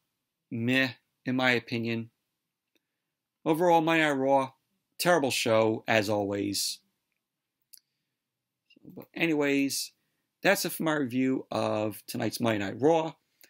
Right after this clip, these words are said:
Thank you all for watching. Hope you all enjoyed this review. Definitely give the video a thumbs up, comment, subscribe,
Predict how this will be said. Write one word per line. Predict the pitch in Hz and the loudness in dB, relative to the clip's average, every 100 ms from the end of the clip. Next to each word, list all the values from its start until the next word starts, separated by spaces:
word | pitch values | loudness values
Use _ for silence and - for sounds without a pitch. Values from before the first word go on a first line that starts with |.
| _ _ - | _ _ 0
Thank | 143 - | 0 2
you | |
all | 139 | 0
for | 127 - | 0 0
watching. | 135 160 - - 143 139 - _ _ - | 0 0 -2 -4 -4 -6 -12 _ _ -2
Hope | 156 160 | -2 0
you | 156 | 0
all | 156 151 151 - _ | 2 2 0 -4 _
enjoyed | - 120 120 135 | -8 -4 0 0
this | 110 - | -2 -6
review. | 117 113 170 165 156 151 _ _ _ - | -6 -2 2 2 0 -4 _ _ _ -2
Definitely | 208 202 185 | 0 0 -2
give | 170 | -2
the | |
video | 156 165 156 | 0 0 0
a | |
thumbs | 139 143 127 | -2 -4 -2
up, | 165 190 - _ _ _ | -2 -2 -6 _ _ _
comment, | - 131 117 | -8 -4 -4
subscribe, | - - - 156 160 151 151 143 | -6 -10 -4 -4 -2 -4 -6 -6